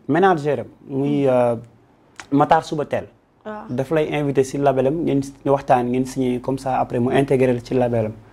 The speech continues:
Speaker 2: Mhm.
Speaker 1: Démarche yooyu, ndax ñoom ñu ngi, wax jooju ñu waxoon, ñu ngi ci wala nekkaguñ ci?
Speaker 2: Waaw.
Speaker 1: Ñu ngi
Speaker 2: Ñoom
Speaker 1: ci.
Speaker 2: ñu ngi ci bu baax.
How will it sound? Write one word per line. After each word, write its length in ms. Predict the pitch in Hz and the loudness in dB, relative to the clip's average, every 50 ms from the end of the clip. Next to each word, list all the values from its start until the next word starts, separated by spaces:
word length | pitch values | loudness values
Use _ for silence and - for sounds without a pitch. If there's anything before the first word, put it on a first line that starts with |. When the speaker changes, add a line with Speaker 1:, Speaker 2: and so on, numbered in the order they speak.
| - - - - | -20 -18 -14 -12
Speaker 2:
Mhm. 220 | 214 185 190 120 110 | -8 -4 0 4 6
Speaker 1:
Démarche 360 | 175 175 180 180 175 - - | 6 6 4 2 0 -2 -2
yooyu, 300 | 160 147 131 120 113 113 - - - _ _ _ - | 0 0 0 0 -2 -6 -10 -16 -20 _ _ _ -4
ndax 280 | 131 143 156 151 - 151 | -2 0 0 0 0 0
ñoom 300 | 147 147 139 131 127 131 | 2 2 4 4 4 4
ñu 80 | 139 143 | 4 2
ngi, 160 | 147 147 147 - | 2 0 0 0
wax 120 | 147 139 156 151 | 0 0 2 2
jooju 180 | 143 139 135 | 2 4 4
ñu 80 | 135 135 | 2 0
waxoon, 220 | 135 131 120 120 117 | 0 -2 -2 -4 -4
ñu 240 | 117 123 123 127 139 | -2 0 2 2 4
ngi 120 | 143 135 | 2 2
ci 100 | - 208 | 4 4
wala 200 | 226 220 180 156 143 123 - | 4 4 4 2 0 -2 -2
nekkaguñ 420 | 143 135 135 135 139 123 120 127 120 | -2 -2 0 0 0 0 0 0 -2
ci? 100 | 123 - - _ _ _ _ _ _ | -4 -6 -16 _ _ _ _ _ _
Speaker 2:
Waaw. 220 | - 208 208 208 208 - - _ _ _ - | -8 -8 -8 -8 -10 -12 -18 _ _ _ 2
Speaker 1:
Ñu 100 | 135 143 | 2 4
ngi 20 | - | 4
Speaker 2:
Ñoom 80 | 226 226 | 4 2
Speaker 1:
ci. 80 | 233 | -2
Speaker 2:
ñu 60 | 226 220 | -4 -6
ngi 80 | 220 | -8
ci 60 | - 202 | -12 -14
bu 180 | 202 202 208 | -14 -12 -10
baax. 160 | 208 202 202 | -10 -12 -12